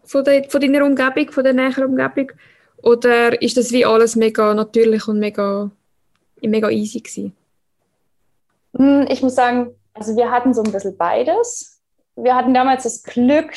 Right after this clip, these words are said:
Speaker 2: dass wir in einer Studentenstadt groß geworden sind, also in Leipzig damals noch in Deutschland. Und da gab's viele junge, wirklich junge Eltern. Und es war eigentlich nichts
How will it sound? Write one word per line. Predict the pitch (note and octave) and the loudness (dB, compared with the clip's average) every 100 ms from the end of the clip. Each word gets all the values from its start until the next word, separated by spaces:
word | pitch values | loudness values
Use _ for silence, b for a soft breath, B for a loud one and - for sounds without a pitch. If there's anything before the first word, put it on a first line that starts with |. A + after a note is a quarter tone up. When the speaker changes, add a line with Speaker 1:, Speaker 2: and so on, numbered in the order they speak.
| - | -6
Speaker 2:
dass | A#3+ A#3+ | -6 -4
wir | G#3+ A#3 A3+ A3 - | 0 4 4 2 0
in | A3 A3+ | 0 0
einer | A3 G#3+ G#3 F#3+ | 0 2 0 -2
Studentenstadt | - G#3 G3 G3 G3+ - G#3+ G#3+ | -6 -4 -2 -2 -4 -6 -6 -6
groß | - B3 B3 | -2 -2 -2
geworden | A#3+ B3 C4 B3+ | 0 2 2 0
sind, | C#4 D4 D#4+ - _ - | 0 0 -2 -8 _ -18
also | G3+ G3 | -14 -10
in | G3 | -4
Leipzig | G3+ A#3+ - B3 A#3+ | -2 -2 -4 -8 -4
damals | A3+ A3+ A3 | -4 -4 -8
noch | G#3 | -12
in | G3+ | -8
Deutschland. | G3+ A3 B3 - A#3+ A#3+ A#3+ - _ _ _ _ _ _ | -2 0 -2 -4 -4 -2 -4 -8 _ _ _ _ _ _
Und | A3 A3+ A3+ A#3 A3+ - - | 0 2 4 2 0 -8 -2
da | G#3 | 0
gab's | G3 G3 - | 2 -2 -6
viele | - A3+ G#3 | 0 2 2
junge, | F#3+ G3 G3+ F3+ E3+ E3 - - - - | 0 0 2 2 0 -4 -8 -18 -20 -8
wirklich | G3+ F#3+ F#3 | -8 -6 -4
junge | G3 G3+ F#3+ | 0 2 2
Eltern. | D3 D#3+ G3 G3 G3+ F#3+ F#3 F#3 - | 2 2 2 0 0 0 -2 -6 -6
Und | F#3+ F#3 | -8 -6
es | F#3+ | -4
war | G3+ G#3+ A3+ A3+ A3 G3 - G#3 G#3 F#3+ - _ _ _ | 0 4 4 6 4 2 -2 -10 -14 -16 -20 _ _ _
eigentlich | - G#3 A3+ A#3 A3+ | -2 0 2 0 0
nichts | A#3 A#3 A3+ _ - - | 0 0 -2 _ -20 -20